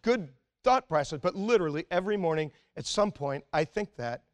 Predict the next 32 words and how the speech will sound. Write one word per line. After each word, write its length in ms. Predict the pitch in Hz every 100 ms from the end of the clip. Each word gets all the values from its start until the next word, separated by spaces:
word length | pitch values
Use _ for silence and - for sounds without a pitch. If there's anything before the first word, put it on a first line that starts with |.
| _ _ _ _ _ _ -
And, 180 | 190 214
and 160 | 226
so 220 | 220 247 240
it's 220 | - -
really 240 | 190 254
hard 340 | 190 214 233 170
for 140 | 165
me 120 | 160
to 80 | 160
hear 260 | 151 180 151
that 240 | 135 139 _ _ -
they're 160 | 147
really 400 | 147 165 185 139 - _ _
tremendously 1000 | - 170 151 156 175 170 139 131 - 135
bad 400 | 123 110 139 135 127
for 160 | 120
me. 180 | 110 127 - _ _ _ _ _ _ _ _ _ _ _ _ _ _ _ _ _ _ _ _ _ _
But 80 | 160
it's 80 | -
the 60 |
truth. 360 | - - 147 101 _ _ _ _ _ _ _ _ _ _ _ _ _ _ _ _ _ _ _ _ _ _ _ _ _ _ _ _ _ _ _ _ -
And 840 | 175 196 208 202 202 202 208 190 - 160
those 680 | 147 196 214 226 233 -
who 80 | 214
are 80 | 208
willing 320 | 190 214 202
to 80 | 175
hear 180 | 180 202
the 120 | 165
truth 520 | - - 202 208 -
of 140 | 135
God, 560 | 123 165 185 156 131 131